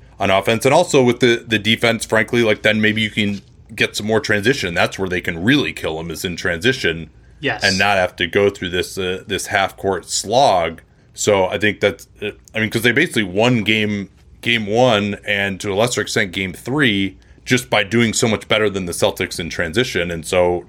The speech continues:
Speaker 1: to actually just get more stops, more misses around the rim, I, I think you're in better shape there and makes things easier on Giannis than having to just grind and post up. I would say Giannis, like,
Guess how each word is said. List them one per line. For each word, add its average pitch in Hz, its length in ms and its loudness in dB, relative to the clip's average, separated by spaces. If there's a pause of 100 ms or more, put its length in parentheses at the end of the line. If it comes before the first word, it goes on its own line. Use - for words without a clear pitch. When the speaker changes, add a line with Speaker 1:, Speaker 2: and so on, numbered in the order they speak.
(140)
Speaker 1:
to 87 340 2 (280)
actually 95 340 0
just 85 200 -8
get 101 200 -6
more 101 160 4
stops, 90 480 2
more 104 220 4
misses 101 420 0
around 92 260 2
the 87 80 -4
rim, 85 460 0 (340)
I, 92 120 -2
I 92 180 0
think 92 240 0
you're 87 500 0 (100)
in 95 160 -2
better 90 220 2
shape - 360 -2
there 113 340 2 (100)
and 80 340 -4
makes 98 300 -2
things 90 240 -4
easier 85 560 -4 (320)
on 95 160 0
Giannis 101 460 0
than 90 100 0
having 90 280 -2
to 87 80 -6
just 87 300 -8
grind 90 520 -2
and 82 160 -8
post 92 340 -4
up. 87 300 -2 (360)
I 123 60 0
would 165 240 4
say 143 180 2
Giannis, 131 400 4
like, 110 280 0